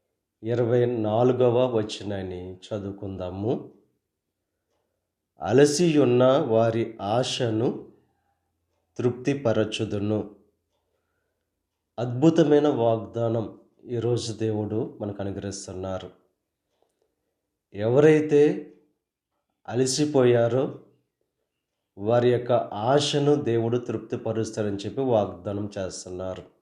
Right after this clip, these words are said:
ఉద్యోగం పొందుకోవాలనే ఆశతో ప్రయత్నం చేసి, ప్రయత్నం చేసి అలసిన వారితో దేవుడు వాగ్దానం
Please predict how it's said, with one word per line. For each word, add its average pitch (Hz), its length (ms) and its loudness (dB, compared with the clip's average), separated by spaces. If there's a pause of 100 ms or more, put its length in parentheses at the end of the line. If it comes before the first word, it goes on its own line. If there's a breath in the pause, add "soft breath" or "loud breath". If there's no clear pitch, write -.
(1400)
ఉద్యోగం 127 640 2
పొందుకోవాలనే 123 800 2
ఆశతో 123 1040 -2 (760)
ప్రయత్నం 123 560 0
చేసి, 113 480 -2
ప్రయత్నం 113 800 -2
చేసి 110 560 -4 (1040)
అలసిన 143 480 2
వారితో 123 480 4
దేవుడు 110 760 -4
వాగ్దానం 107 680 -4